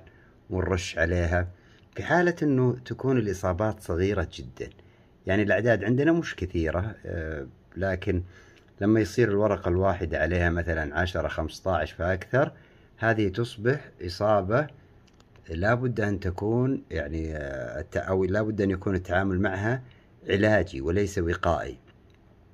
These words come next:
لكن الآن بما أنه في إصابة وإصابة محدودة، ممكن عن طريق المنفرات إنه إحنا، آه، نقضي عليها ونستبعدها.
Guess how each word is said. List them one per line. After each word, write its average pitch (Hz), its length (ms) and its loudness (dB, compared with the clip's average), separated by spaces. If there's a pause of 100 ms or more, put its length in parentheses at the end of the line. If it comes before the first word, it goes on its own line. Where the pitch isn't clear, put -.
(160)
لكن 90 340 4
الآن 104 320 0
بما 101 220 2
أنه 90 140 2
في 85 240 -4
إصابة 113 380 2
وإصابة 87 480 2
محدودة، 117 640 0 (440)
ممكن 127 320 2
عن 85 100 0
طريق 95 320 -2
المنفرات 85 760 0 (540)
إنه 107 200 4
إحنا، 107 460 0
آه، 90 380 -2
نقضي 90 420 -2
عليها 107 500 2
ونستبعدها. - 880 -4